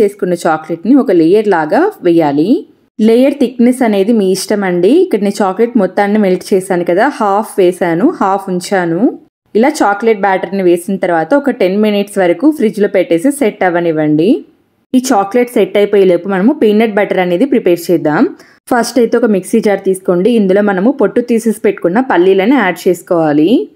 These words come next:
ఈ పల్లీలను ఫైన్ పౌడర్ అయ్యేంత వరకు మిక్సీ పట్టండి. ఇలా ఫైన్ పౌడర్ అయిపోయిన తర్వాత మనం తీసుకున్న త్రీ హండ్రెడ్ గ్రామ్స్ పల్లీలకు వన్ ట్వంటీ ఫైవ్ గ్రామ్స్ హనీని యాడ్ చేయండి. మీరు స్వీట్ కొంచెం తక్కువగా తింటారు అనుకుంటే వన్ ట్వంటీ గ్రామ్స్ కరెక్ట్గా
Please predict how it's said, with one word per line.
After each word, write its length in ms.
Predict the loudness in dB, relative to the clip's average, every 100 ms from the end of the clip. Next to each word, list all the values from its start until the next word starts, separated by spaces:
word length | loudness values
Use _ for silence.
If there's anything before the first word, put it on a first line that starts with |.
| _ _ _ -4
ఈ 40 | -2
పల్లీలను 440 | 0 2 2 0 -2 -2
ఫైన్ 220 | -4 -2
పౌడర్ 300 | 0 2 2
అయ్యేంత 220 | 0 -2 -2
వరకు 140 | 0 0
మిక్సీ 240 | 0 -4 -4
పట్టండి. 460 | -4 -4 -2 0 2 0 0 -2
ఇలా 140 | 0 0
ఫైన్ 240 | -2 -4 -2
పౌడర్ 260 | 0 0 0 0
అయిపోయిన 300 | 0 -4 -2
తర్వాత 360 | 0 0 0 -2 -4 -2 -2
మనం 200 | 2 2 2
తీసుకున్న 540 | 0 0 -2 0 -2 -2
త్రీ 120 | 0 2 2
హండ్రెడ్ 360 | 0 0 0 0 -2
గ్రామ్స్ 280 | -4 -6 -6 -2
పల్లీలకు 540 | 2 2 2 0 0 2
వన్ 140 | 2 2 2
ట్వంటీ 380 | 0 -2 -4 -2 0
ఫైవ్ 180 | 0 0
గ్రామ్స్ 440 | -2 -2 -6 -6 -6 -6 _ _ -10 -6
హనీని 420 | -4 -2 0 0
యాడ్ 260 | 2 0 -4 -2
చేయండి. 420 | 0 0 0 0 0 -2 0
మీరు 160 | 2 2
స్వీట్ 260 | 0 -2 0
కొంచెం 180 | -2 -2 -4
తక్కువగా 340 | -2 0 0 0
తింటారు 380 | -2 0 0 0
అనుకుంటే 340 | -2 -4 -2 0
వన్ 160 | 0 0
ట్వంటీ 260 | -2 0 0
గ్రామ్స్ 280 | 0 -2 -4 -2
కరెక్ట్గా 360 | -4 -2 -2